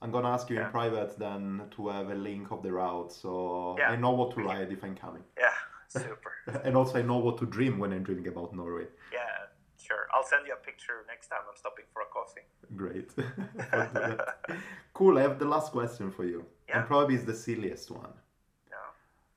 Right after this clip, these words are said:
Speaker 1: So, your nickname, that is also the name of your book or whatever, is Velo Chef.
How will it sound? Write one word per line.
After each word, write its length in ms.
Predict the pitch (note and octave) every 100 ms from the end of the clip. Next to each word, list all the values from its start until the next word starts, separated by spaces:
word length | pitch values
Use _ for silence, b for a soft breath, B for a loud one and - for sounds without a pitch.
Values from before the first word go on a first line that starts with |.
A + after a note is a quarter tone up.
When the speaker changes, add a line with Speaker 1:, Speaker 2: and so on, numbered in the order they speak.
| _
Speaker 1:
So, 920 | - B2 A#2 A2+ A2 A2 G#2+ G#2 G#2 A#2+
your 380 | C3+ D3+ D3+ C#3
nickname, 640 | C#3 C3+ C3 A#2+ A#2 G#2+
that 100 | G2+
is 100 | -
also 200 | A2 -
the 60 | A2
name 160 | A2+ A2+
of 100 | G#2
your 120 | G#2
book 220 | G#2 A2
or 80 | G#2+
whatever, 320 | G2+ G#2+ A2+
is 200 | G#2 F#2+
Velo 260 | F#2+ G2 F#2
Chef. 320 | - - -